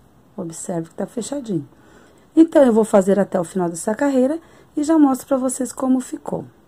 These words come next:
Vocês viram que é bem fácil, né? Só tem que cuidar bastante pra não errar, que é onde é, é fechadinho em cima, onde tem duas correntinhas.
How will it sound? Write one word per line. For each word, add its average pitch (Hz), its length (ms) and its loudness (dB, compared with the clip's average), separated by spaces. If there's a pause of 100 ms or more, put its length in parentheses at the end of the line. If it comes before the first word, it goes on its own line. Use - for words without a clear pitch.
(380)
Vocês 302 260 2
viram 254 200 2
que 240 100 -2
é 208 40 2
bem 220 200 0
fácil, 170 480 -6
né? 208 240 -2 (880)
Só 220 140 -12
tem 269 160 -4
que 285 100 -6
cuidar 254 320 -2
bastante 233 320 -4
pra 247 140 -2
não 247 120 2
errar, 233 300 -2
que - 160 -8
é 190 40 0
onde 196 360 0
é, 180 320 0 (420)
é 190 80 -2
fechadinho 175 640 0
em 170 40 2
cima, 220 760 0
onde 175 240 -2
tem 175 240 -2
duas 170 240 -6
correntinhas. 208 1300 -2